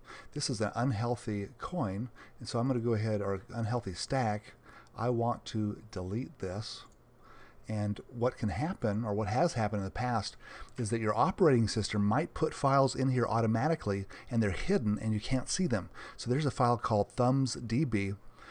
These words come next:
which if I create a folder and I make it to be like a graphics folder, there's a way to change the contents. So here, um, if I do that and it puts this hidden thumb dot D B file in here,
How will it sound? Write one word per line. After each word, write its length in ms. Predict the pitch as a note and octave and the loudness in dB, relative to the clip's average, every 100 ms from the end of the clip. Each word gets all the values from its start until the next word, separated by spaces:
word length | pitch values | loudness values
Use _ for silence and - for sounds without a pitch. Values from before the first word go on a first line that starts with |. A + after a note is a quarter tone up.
| - - | -12 -4
which 200 | A2+ - | -2 0
if 180 | A#2 | -2
I 240 | G#2+ A#2+ C#3+ | 2 2 2
create 500 | - - B2 B2 B2 - - | 0 -2 2 2 0 -8 -10
a 120 | A2+ | -8
folder 420 | - C#3 D3 A#2 | 0 2 4 4
and 100 | G#2 | 2
I 60 | G#2 | 4
make 260 | G#2 B2+ | 2 2
it 160 | B2 - | 0 -4
to 120 | - | -4
be 140 | G#2+ A2 | 0 2
like 180 | G#2 F2+ | 2 -2
a 80 | |
graphics 680 | - G2+ G2 A#2+ - D3+ - | -6 -6 -2 -4 -2 -4 -4
folder, 560 | - D#3+ D3+ D#3+ E3 D#3 - - - - | 0 2 2 2 0 -4 -16 -20 -20 -12
there's 140 | G2+ | -2
a 40 | G#2+ | 2
way 160 | A2+ | 2
to 160 | A2+ G#2+ | 2 -2
change 560 | - - A#2 A#2+ A#2+ | -2 -2 2 2 0
the 80 | G2+ | -2
contents. 760 | - A2 A2 B2 B2+ D3 - - | -4 -2 -2 0 -2 -2 -6 -12
So 180 | - G2 | -6 -4
here, 300 | G#2 A2 - - - - - | -2 -2 -6 -14 -20 -16 -4
um, 360 | G#2 F#2+ F2+ - - - - | -2 -2 -4 -12 -20 -20 -10
if 140 | A2 | -2
I 80 | G#2 | -2
do 220 | G2+ A#2+ | 2 4
that 200 | D#3 A2+ | 4 4
and 80 | G#2+ | 2
it 160 | G#2 - | -2 -4
puts 260 | - C3+ | -4 -2
this 340 | - G#2+ - - - | 0 0 -2 -8 -2
hidden 400 | D3 C3+ A2 F#2+ | 0 2 2 0
thumb 320 | - C3 C3+ B2+ | -2 0 2 4
dot 180 | G#2+ | 2
D 140 | G#2+ A2 | 2 0
B 180 | A2+ C#3+ | 2 -2
file 440 | - - G2 G2 | -2 0 2 2
in 120 | F#2+ | 0
here, 300 | F#2 F#2+ F#2+ | -2 -2 -2